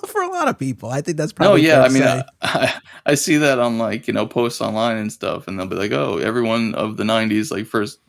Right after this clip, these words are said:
Speaker 2: crush," and it's a picture of her. And, you know, uh, yeah, clearly I'm sure, you know, she was, she was that girl <laughs> for that era. She was that girl. And, uh, you know, I was, I was, you know, eleven, prepubescent, <laughs> you know, so you, you have those feelings. And, you know, uh,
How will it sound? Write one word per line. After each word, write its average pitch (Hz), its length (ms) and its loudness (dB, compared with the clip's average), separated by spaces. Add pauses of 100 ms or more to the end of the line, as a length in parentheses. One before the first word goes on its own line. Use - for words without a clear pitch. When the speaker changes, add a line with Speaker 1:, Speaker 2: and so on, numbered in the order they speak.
(220)
Speaker 2:
crush," - 300 0
and 90 100 -8
it's 90 140 -10
a 90 60 -8
picture 87 340 -6
of - 80 -10
her. 98 320 -2 (460)
And, 131 120 -4
you 147 120 -4
know, - 160 -2
uh, - 260 -4
yeah, 101 220 -2
clearly 101 340 0
I'm 104 120 -2
sure, 98 440 -2 (760)
you 117 100 -2
know, 131 200 -4 (560)
she 117 200 0
was, 120 200 0
she 120 160 -4
was 131 160 2
that 139 240 2
girl 123 320 2
<laughs> - 80 -16
for - 140 -2
that - 180 2
era. 180 300 4
She 123 200 2
was 147 220 2
that 117 320 -2
girl. 120 380 0 (400)
And, 110 280 0
uh, 151 60 0
you 185 100 0
know, 127 140 4
I 120 60 4
was, 120 360 0
I 127 60 0
was, 123 260 -2
you - 60 -2
know, 110 280 -4 (100)
eleven, 117 460 0
prepubescent, 135 1000 0
<laughs> - 20 2
you - 60 2
know, 156 180 2
so 160 160 -2
you, - 180 2 (760)
you - 140 -4
have 143 220 0
those 139 200 0
feelings. 107 460 -4
And, 98 180 -6
you 107 80 -4
know, 98 220 -6
uh, 95 360 -2